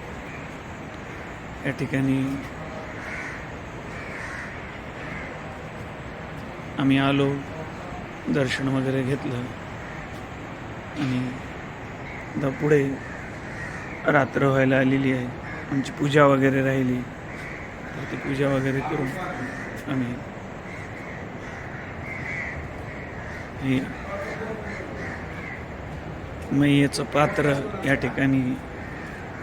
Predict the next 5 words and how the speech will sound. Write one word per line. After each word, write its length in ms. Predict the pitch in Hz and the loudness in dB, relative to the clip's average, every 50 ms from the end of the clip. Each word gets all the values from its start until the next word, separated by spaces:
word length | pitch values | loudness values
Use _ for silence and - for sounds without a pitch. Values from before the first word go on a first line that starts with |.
| - - - - - - - - - - - - - - - - - - - - - - - - - - - - - - - - - - - - - - - - - - - - - - - - - - - - - - - - - - - - - - - - - - - - - - - - - - - | -8 -8 -8 -8 -8 -8 -10 -10 -8 -8 -8 -8 -8 -8 -8 -10 -10 -10 -10 -10 -10 -10 -10 -8 -8 -8 -8 -8 -8 -8 -8 -8 -8 -10 -10 -10 -8 -8 -8 -8 -6 -6 -6 -6 -8 -8 -8 -8 -8 -8 -8 -8 -8 -8 -8 -8 -8 -8 -8 -8 -8 -8 -8 -8 -8 -8 -8 -8 -8 -10 -8 -8 -6 -2 2
समाधी 340 | 151 135 143 143 135 127 131 | 4 4 6 6 6 6 6
मंदिराला 560 | 139 143 143 139 139 135 139 139 139 131 131 | 6 6 6 6 6 6 6 6 4 4 2
चिटकूनच 580 | - - 143 127 - - 156 156 147 135 - 143 | 0 -2 -4 -4 0 2 4 4 4 4 2 0
आहे. 200 | 139 131 135 151 170 - - - - - - - - - - - - - - - - - - - - - - - - - - - - - - - - | 0 0 0 -2 -4 -6 -8 -8 -8 -10 -10 -8 -10 -10 -10 -8 -8 -8 -6 -6 -6 -6 -8 -8 -8 -8 -8 -8 -8 -8 -8 -8 -8 -6 -6 -4 -4
सूर्य 520 | - - 156 156 147 143 143 147 147 147 | 0 2 4 4 4 6 6 6 6 4